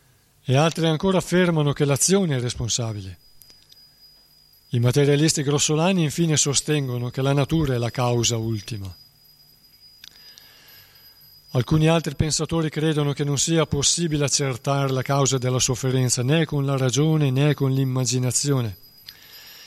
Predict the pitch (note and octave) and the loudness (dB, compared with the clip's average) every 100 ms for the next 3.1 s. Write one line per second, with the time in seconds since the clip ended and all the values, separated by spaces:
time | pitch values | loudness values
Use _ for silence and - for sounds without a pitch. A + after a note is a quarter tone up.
0 | - - - _ B2+ C3 B2+ B2 D#3 C#3+ | -20 -20 -20 _ -6 0 2 2 2 0
1 | - B2+ - D#3+ D3 C3 B2 C3 C3+ B2 | 0 -2 0 0 0 0 0 0 0 -2
2 | - C3 B2+ B2 A#2+ A#2 A#2+ A#2 A2+ G2 | -2 -4 -4 -4 -6 -4 -4 -4 -4 -6
3 | E2+ | -12